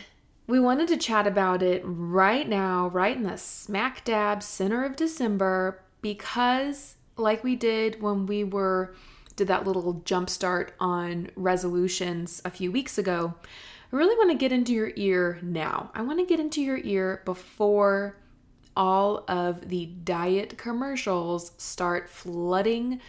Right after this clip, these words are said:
our televisions, before all of the before and after start flooding our Instagram. I wanna just get into your ear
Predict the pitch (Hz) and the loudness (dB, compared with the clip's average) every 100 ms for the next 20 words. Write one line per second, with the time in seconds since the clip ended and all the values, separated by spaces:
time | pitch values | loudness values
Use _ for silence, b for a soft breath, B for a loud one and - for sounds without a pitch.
0 | B B 165 170 165 - 254 254 247 247 | B B -4 -4 -4 -4 0 0 2 0
1 | 226 233 226 226 220 - B B 180 180 | 0 -4 -4 -6 -8 -12 B B -4 -2
2 | 180 180 180 185 185 190 180 175 180 175 | 0 0 2 2 4 4 2 -2 -6 -6
3 | - 175 165 175 226 240 - 226 214 208 | -6 -4 -2 0 0 -2 -2 -2 -2 -4
4 | 175 160 - 202 208 214 208 196 170 170 | -6 -6 -6 -4 0 0 0 -2 -2 -2
5 | 214 233 - 247 233 220 214 214 214 B | -2 -4 -6 -4 -2 -2 -2 -4 -6 B
6 | B B B 185 202 220 214 214 196 190 | B B B 2 2 2 2 0 0 -2
7 | 185 - 208 220 233 233 233 233 - 202 | -6 -4 0 0 0 -2 -2 -2 -2 0
8 | 196 190 190 | 0 0 -2